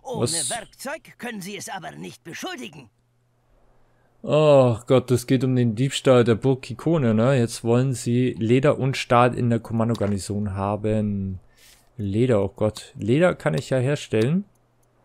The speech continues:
Speaker 2: Stahl ja auch. Leder verarbeitet Felle zu Leder. Dann stellen wir jetzt hier doch einfach mal. Machen wir das. Puh, wo machen wir das? Machen wir das hier unten?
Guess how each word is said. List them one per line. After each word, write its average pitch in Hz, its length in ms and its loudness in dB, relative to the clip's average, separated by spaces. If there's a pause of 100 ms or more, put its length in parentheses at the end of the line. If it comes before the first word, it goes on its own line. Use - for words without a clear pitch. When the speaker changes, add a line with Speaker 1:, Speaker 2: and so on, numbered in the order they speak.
(260)
Speaker 2:
Stahl 104 420 -2
ja 98 120 2
auch. 131 340 0 (640)
Leder 110 360 -2
verarbeitet 123 600 -2
Felle 139 520 0
zu - 260 -6
Leder. 160 640 0
Dann 110 280 -8
stellen 113 280 -6
wir 110 80 -2
jetzt 98 140 -8
hier 110 160 -6
doch 110 180 -4
einfach 110 300 -6
mal. 104 400 -2 (1600)
Machen 101 240 -8
wir 101 80 -4
das. 95 280 -6
Puh, - 320 -10
wo 101 80 -6
machen 120 240 -4
wir 104 60 -2
das? 131 200 -2
Machen 147 200 -2
wir 156 40 0
das 147 140 -4
hier 123 100 -2
unten? 165 400 -4